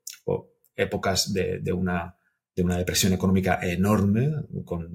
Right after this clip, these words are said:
llegando a tener dificultades para alimentarse la, las personas, pero ahora sí que hem-, hemos perdido cosas que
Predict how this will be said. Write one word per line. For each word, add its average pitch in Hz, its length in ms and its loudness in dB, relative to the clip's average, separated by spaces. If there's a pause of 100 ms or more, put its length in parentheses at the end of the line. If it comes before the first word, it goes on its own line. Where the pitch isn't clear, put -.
llegando 90 320 -2
a 87 40 -6
tener 90 160 0
dificultades 90 500 -2
para 85 160 -4
alimentarse 87 500 -2
la, 90 360 -4 (180)
las - 120 -10
personas, 107 520 0 (540)
pero 110 220 6
ahora 107 220 6
sí 110 260 4
que 110 400 8
hem-, 95 180 0
hemos 104 240 2
perdido 107 680 6 (360)
cosas 110 320 4
que 92 480 0